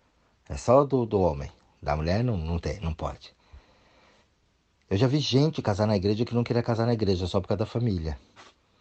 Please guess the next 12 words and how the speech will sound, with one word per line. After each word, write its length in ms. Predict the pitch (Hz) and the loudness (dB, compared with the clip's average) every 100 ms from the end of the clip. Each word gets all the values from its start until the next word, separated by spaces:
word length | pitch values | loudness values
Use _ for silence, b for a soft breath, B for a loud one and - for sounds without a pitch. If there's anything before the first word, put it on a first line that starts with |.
| _ _ _ _ _ _ _ _ _ _ _ - - - | _ _ _ _ _ _ _ _ _ _ _ -20 -20 -4
Então, 140 | 101 | -2
como 180 | 101 151 | 2 4
é 60 | 180 | 4
que 60 | |
você 80 | 143 | 0
acha 180 | 113 101 | -2 -2
que 80 | 104 | -2
vai 80 | |
dar 140 | 98 90 | 0 0
certo 240 | - 82 | 0 -2
esse 100 | - | 0
relacionamento? 720 | 82 82 82 82 78 73 - | -2 -2 -4 -4 -4 -8 -16